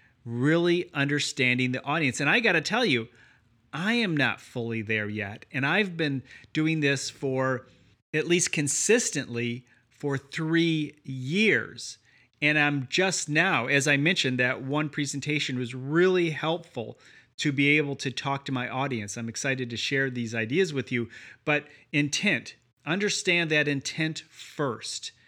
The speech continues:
And then once you get the intent of where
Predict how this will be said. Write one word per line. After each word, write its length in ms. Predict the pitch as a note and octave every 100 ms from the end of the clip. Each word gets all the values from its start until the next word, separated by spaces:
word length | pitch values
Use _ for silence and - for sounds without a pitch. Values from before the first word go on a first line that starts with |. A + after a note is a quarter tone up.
| - - - _ -
And 280 | F#3 F3+ F3+
then 380 | C4 C3+ A#2 - _ _ _ _ _ _ _
once 360 | D#3+ G#3 B3 -
you 120 | B3
get 300 | F3 F#3+ F#3+
the 140 | F#3
intent 540 | D#3+ D3+ - F3 D3 - D3+
of 280 | C#3+ C3+ -
where 760 | D3 C3 D3 F3+ E3+ C#3 A#2+